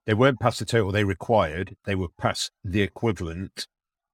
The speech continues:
score that was required had the game gone to five overs, 'cause in T twenty it's gotta be a minimum of a five over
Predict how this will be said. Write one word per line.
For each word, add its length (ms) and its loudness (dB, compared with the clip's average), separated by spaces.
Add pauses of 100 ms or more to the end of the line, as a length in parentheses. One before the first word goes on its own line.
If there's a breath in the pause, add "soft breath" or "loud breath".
(120)
score 360 0
that 140 -6
was 220 -8
required 480 -2
had 240 0
the 80 -4
game 260 0
gone 120 0
to 100 -12
five 340 -2
overs, 340 -4
'cause 160 -10
in 140 0
T 220 -2
twenty 320 -4
it's 100 -12
gotta 200 -4
be 100 -6
a 40 -4
minimum 420 -4
of 100 -8
a 40 -10
five 380 -2
over 280 -4